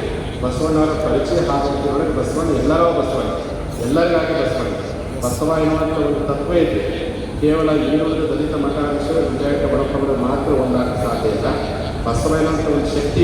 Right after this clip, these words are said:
ಇದೆ, ಇಡೀ ದೇಶದಲ್ಲಿರ್ತಕ್ಕಂಥ ಎಲ್ಲ ಸಮುದಾಯಗಳು ಒಂದಾಗಕ್ಕೆ ಸಾಧ್ಯವಿದೆ. ಆ ಕಾರಣಕ್ಕೋಸ್ಕರವಾಗಿ ಅಂಥ ಒಂದು ಇತಿಹಾಸವನ್ನು ನಿರ್ಮಿಸುವ ಕೆಲಸಕ್ಕೆ ಮತ್ತಷ್ಟು ನಮ್ಮ ರಾಜ್ಯ ಸರ್ಕಾರ ಮುಂದಾಗಲಿ ಅನ್ನೋ ಮಾತನ್ನು ಈ ಸಂದರ್ಭದಲ್ಲಿ ತಿಳಿಸ್ತಾ, ಅವತ್ತು, ಅವತ್ತು ಬುದ್ಧನ ಚಳವಳಿಗೆ ಅಶೋಕ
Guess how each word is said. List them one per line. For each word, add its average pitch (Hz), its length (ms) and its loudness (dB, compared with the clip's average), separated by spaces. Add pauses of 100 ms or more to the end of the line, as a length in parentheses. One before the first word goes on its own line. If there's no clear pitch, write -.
ಇದೆ, - 180 0 (560)
ಇಡೀ 151 160 2 (180)
ದೇಶದಲ್ಲಿರ್ತಕ್ಕಂಥ 156 640 2 (180)
ಎಲ್ಲ 160 160 0 (160)
ಸಮುದಾಯಗಳು 170 420 2
ಒಂದಾಗಕ್ಕೆ 147 500 0
ಸಾಧ್ಯವಿದೆ. - 480 0 (320)
ಆ - 20 -2 (140)
ಕಾರಣಕ್ಕೋಸ್ಕರವಾಗಿ 135 880 0 (460)
ಅಂಥ 151 200 0 (160)
ಒಂದು 143 240 2
ಇತಿಹಾಸವನ್ನು 143 560 0
ನಿರ್ಮಿಸುವ 127 360 -2
ಕೆಲಸಕ್ಕೆ 143 400 0 (460)
ಮತ್ತಷ್ಟು 165 520 2
ನಮ್ಮ 135 200 2
ರಾಜ್ಯ 117 260 0
ಸರ್ಕಾರ 123 260 0 (140)
ಮುಂದಾಗಲಿ 147 500 2
ಅನ್ನೋ 127 140 0 (220)
ಮಾತನ್ನು 123 340 -2
ಈ - 60 -4
ಸಂದರ್ಭದಲ್ಲಿ 117 380 -2
ತಿಳಿಸ್ತಾ, 151 280 0 (520)
ಅವತ್ತು, 127 320 2 (720)
ಅವತ್ತು 127 280 2 (100)
ಬುದ್ಧನ 139 280 2 (140)
ಚಳವಳಿಗೆ 135 420 2 (260)
ಅಶೋಕ 147 320 0